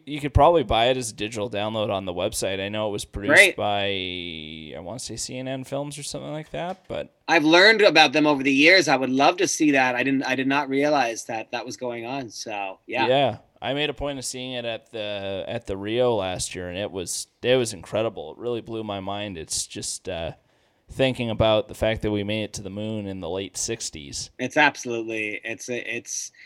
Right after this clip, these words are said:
Speaker 2: it's also very, you know, it's, yeah, it's absolutely a crazy thing because of the fact that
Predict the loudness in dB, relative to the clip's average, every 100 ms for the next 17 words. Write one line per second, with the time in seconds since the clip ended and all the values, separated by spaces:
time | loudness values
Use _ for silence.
0 | -4 2 8 10 8 6 6 8 8 8
1 | 4 2 0 -2 -6 -6 -8 -8 -10 -14
2 | _ _ _ _ -20 _ _ _ 0 2
3 | 2 -2 _ -10 -4 0 0 0 -4 2
4 | 2 2 0 2 4 4 4 4 2 2
5 | 2 2 -4 2 8 10 12 10 10 8
6 | 8 6 0 0 0 0 -4 -8 -18 _
7 | _ _ _ _ _ _ _ _ _ _
8 | _ 2 4 6 8 6 4 4 4 -2